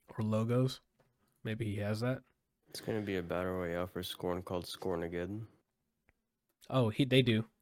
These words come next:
Speaker 1: They have a, they have, uh, partners. So technically the partners are a lot of people. So I don't know if all of them are gonna announce something, but Netflix is one of the partners for some reason. Nexon, Epic Games,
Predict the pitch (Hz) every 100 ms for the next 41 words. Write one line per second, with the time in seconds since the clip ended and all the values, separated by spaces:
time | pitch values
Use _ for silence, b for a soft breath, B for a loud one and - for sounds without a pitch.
0 | - 139 127 - _ 117 120 123 120 117
1 | 113 110 113 107 101 98 - - _ _
2 | _ _ _ _ _ _ _ _ _ _
3 | _ _ _ _ _ _ - 127 - 160
4 | 147 139 117 127 120 117 113 110 - 104
5 | 101 98 101 101 98 95 - - - 101
6 | 104 107 101 104 104 107 101 98 98 170
7 | - 175 185 180 110 95 92 - _ _
8 | _ _ _ _ _ _ _ _ _ _
9 | _ 104 120 - 117 120 107 107 98 -
10 | 98 95 107 - 104 107 98 98 104 101
11 | 110 - 117 113 110 110 117 110 101 101
12 | 101 -